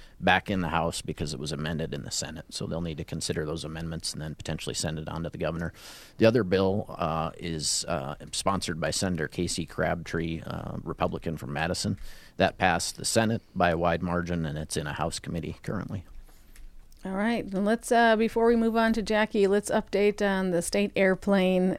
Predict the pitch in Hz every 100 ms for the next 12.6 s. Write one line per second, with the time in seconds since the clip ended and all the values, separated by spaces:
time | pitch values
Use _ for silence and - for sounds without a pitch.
0 | - 190 180 175 175 180 160 165 180 165
1 | 156 165 - 170 165 160 156 - - 233
2 | 240 220 - 190 226 208 - 269 262 254
3 | - 262 240 226 208 196 311 330 - 214
4 | 208 202 233 226 214 214 214 208 202 208
5 | 196 190 - - - - 190 185 196 196
6 | 196 190 185 196 190 180 175 185 170 170
7 | - 214 233 226 220 190 185 170 185 180
8 | 165 170 180 - 185 180 170 170 175 170
9 | 175 165 - - - - - 277 311 220
10 | 185 180 165 185 175 - 165 - 170 156
11 | - - 170 - 165 160 - 165 165 165
12 | 190 - - - -